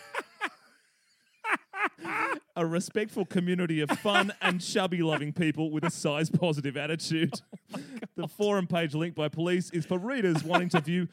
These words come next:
Speaker 1: pornographic images shared by one of the site's registered
Speaker 2: <laughs>
Speaker 1: users.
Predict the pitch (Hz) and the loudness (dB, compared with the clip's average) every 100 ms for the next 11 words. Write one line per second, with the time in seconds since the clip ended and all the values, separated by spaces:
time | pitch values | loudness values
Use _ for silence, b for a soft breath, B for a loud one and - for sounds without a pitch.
0 | b - 202 202 165 156 156 160 185 180 | b -6 -2 -2 -2 -2 -2 -2 -2 -2
1 | 147 170 180 - - - 180 185 160 165 | -2 -4 -6 -10 -6 0 2 2 0 -2
2 | 156 151 139 156 - 151 156 127 131 139 | -2 -4 -4 -4 -4 -4 -6 -6 -4 -4
3 | - - 156 160 156 160 - | -2 -2 0 0 0 -2 -4